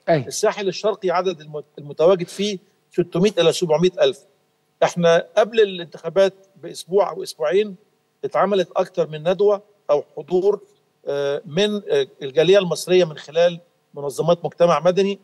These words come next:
Speaker 1: أيوة.
Speaker 2: وكان الهدف منها حث المواطنين بكل طوائفهم أن يتواجدوا في خلال الثلاث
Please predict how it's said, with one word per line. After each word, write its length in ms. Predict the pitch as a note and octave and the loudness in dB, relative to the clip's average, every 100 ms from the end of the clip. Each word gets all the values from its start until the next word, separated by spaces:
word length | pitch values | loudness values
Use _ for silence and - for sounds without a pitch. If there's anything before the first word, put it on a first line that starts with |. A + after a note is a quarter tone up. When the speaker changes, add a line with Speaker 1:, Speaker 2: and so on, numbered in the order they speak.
| - | 0
Speaker 1:
أيوة. 220 | E3+ C#3 - | 2 0 -8
Speaker 2:
وكان 440 | D3 G3 A3 G#3+ G#3+ | -4 2 2 2 -2
الهدف 380 | E3 D#3 G3 F#3 | -2 0 2 0
منها 300 | F3 F#3 F3 F3+ - - | 0 0 0 -2 -10 -6
حث 260 | G3+ - | -6 -6
المواطنين 720 | D#3+ D3 D3 C#3+ D#3 G3 G3 - _ _ _ _ | -8 -2 -2 -2 0 0 0 -6 _ _ _ _
بكل 340 | C3+ F#3+ G3+ | 0 2 2
طوائفهم 560 | F#3 E3 - F#3 F#3 D#3+ | 2 2 2 0 -2 -8
أن 100 | D3+ | -4
يتواجدوا 420 | C#3+ D3+ E3+ E3 | 0 2 2 0
في 60 | - | -8
خلال 200 | D#3+ E3+ | -6 -6
الثلاث 300 | - D3+ | -2 -2